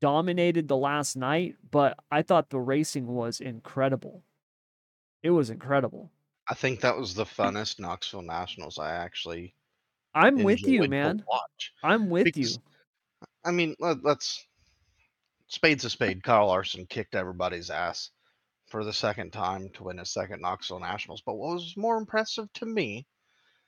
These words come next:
Speaker 2: was David Gravel's drive to the front.
Speaker 1: Hands down.
Speaker 2: That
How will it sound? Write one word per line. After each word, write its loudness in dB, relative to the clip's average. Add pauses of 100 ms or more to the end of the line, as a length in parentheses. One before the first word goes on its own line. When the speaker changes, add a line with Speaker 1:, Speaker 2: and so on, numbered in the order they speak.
(240)
Speaker 2:
was -6
David 4
Gravel's 6
drive 2
to -6
the -10
front. -8
Speaker 1:
Hands 2
down. 0
Speaker 2:
That 0